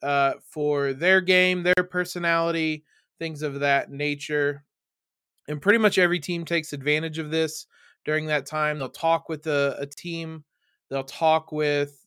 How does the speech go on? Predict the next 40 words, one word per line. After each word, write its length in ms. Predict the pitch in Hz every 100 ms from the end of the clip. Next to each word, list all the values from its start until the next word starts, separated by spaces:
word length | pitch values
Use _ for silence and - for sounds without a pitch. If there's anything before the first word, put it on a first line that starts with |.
| -
uh, 200 | 127 135
the 100 | 147
teams 280 | 143 190 165
will 60 | 147
talk 260 | 160 151
to 100 | -
players 520 | 147 156 151 151 147
and 100 | 143
whatnot. 540 | 143 143 135 143 135 - _ _ _ _
Uh, 260 | 127 131 123 -
to 120 | -
just, 460 | 151 151 170 - -
you 160 | 170 160
get 180 | 156 190
a 80 | 180
sense 500 | - 196 190 196 190
of 460 | 170 160 151 143 _ _ _
how 140 | - 170
many 160 | 185
teams 300 | 180 185 175
are 80 | 160
interested 460 | 156 160 156 143 151
in 60 |
a 60 | 139
prospect 560 | - 143 139 - 135 139
as 100 | 123
well. 400 | 143 143 127 - _ _ _
Something 580 | - 226 240 285 226 185
new 360 | 185 208 233 247
that 180 | 233 202
they've 180 | 190
added 380 | 185 190 196 196
in 160 | 190 165
recent 500 | 151 190 190 202 156
years 480 | 151 165 196 214 208
are 140 | 147
scrimmages 800 | - - 185 220 226 262 269 262 -
as 220 | 151 143
well, 420 | 147 160 202 220
which 400 | 180 170 151 -